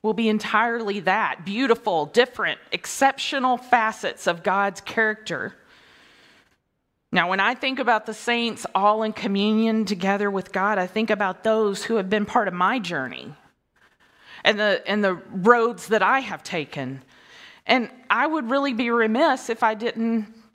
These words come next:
say my parents first off. Actually, I got a little choked up when we were looking at the pictures because it made me think of my mom and dad and how they've been gone for twenty years.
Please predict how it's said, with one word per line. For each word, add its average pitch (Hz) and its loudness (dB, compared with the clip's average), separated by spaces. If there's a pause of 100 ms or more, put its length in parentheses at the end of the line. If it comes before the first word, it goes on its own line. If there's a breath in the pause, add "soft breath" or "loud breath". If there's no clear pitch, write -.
say 220 -2
my 202 0
parents - -6 (300)
first 208 -4
off. - -8 (1500 soft breath)
Actually, 240 0
I 208 2
got 202 -2
a 208 -2
little 202 -4
choked 208 -2
up 226 0
when 202 -2
we 190 2
were 180 0
looking 196 0
at 185 -2
the 196 -4
pictures 185 -4
because 180 -4
it 180 -4
made 190 0
me 202 0
think 190 -4
of 175 -2
my 190 -2
mom 170 -2
and 147 -4
dad - -14 (2500 soft breath)
and 190 -4
how 196 -2
they've 196 -4
been 180 -4
gone 175 -6
for 175 -10
twenty 180 -2
years. 180 -4